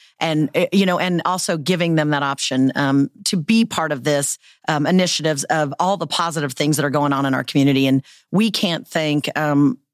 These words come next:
you know, the people that invest in our community enough. We can't think of the people that are moving in and investing in our community.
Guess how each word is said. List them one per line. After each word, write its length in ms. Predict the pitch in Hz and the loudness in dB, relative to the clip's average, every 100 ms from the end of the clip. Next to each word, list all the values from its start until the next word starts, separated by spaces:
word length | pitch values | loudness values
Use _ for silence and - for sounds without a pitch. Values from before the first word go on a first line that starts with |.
| _ _ | _ _
you 100 | 196 | -2
know, 120 | 165 | 0
the 80 | 147 | 0
people 240 | 214 180 | -2 0
that 80 | 170 | 0
invest 420 | 151 139 175 - | 0 0 -2 -4
in 60 | 214 | -4
our 100 | 208 | -4
community 540 | - 214 208 214 214 - | -2 0 0 0 0 0
enough. 440 | 202 202 214 - _ _ _ | 0 0 -4 -8 _ _ _
We 120 | 165 | -2
can't 260 | - 170 - | -2 -4 -4
think 160 | 175 | -4
of 80 | 156 | -4
the 60 | - | -2
people 220 | 185 160 | -2 0
that 100 | 160 | 0
are 60 | |
moving 340 | 151 175 175 175 | 2 2 2 2
in 260 | 180 185 | 2 0
and 140 | 185 160 | 0 0
investing 500 | 151 156 165 - 180 | 0 0 -2 -2 0
in 100 | 175 | 0
our 100 | 170 | -2
community. 540 | - 175 165 160 156 | 0 0 2 2 0